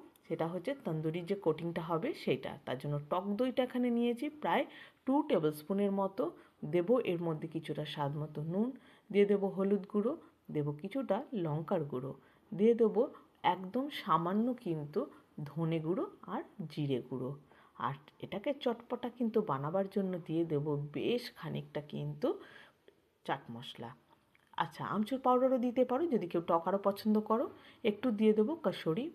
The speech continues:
মেথি, আর একটু দিয়ে দেবো এখানে রসুন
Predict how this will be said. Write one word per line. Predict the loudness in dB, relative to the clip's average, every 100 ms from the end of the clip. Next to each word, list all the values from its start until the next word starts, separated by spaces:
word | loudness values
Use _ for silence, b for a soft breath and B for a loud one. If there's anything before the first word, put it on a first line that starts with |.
| -2
মেথি, | -2 -4 -6 -8 -8 B B B B 0
আর | 0
একটু | -2 -4 0
দিয়ে | 4 4
দেবো | 4 2 -4 -14 _ -16 -12
এখানে | -6 -4 -2 -4 -6 -2
রসুন | 0 0 -4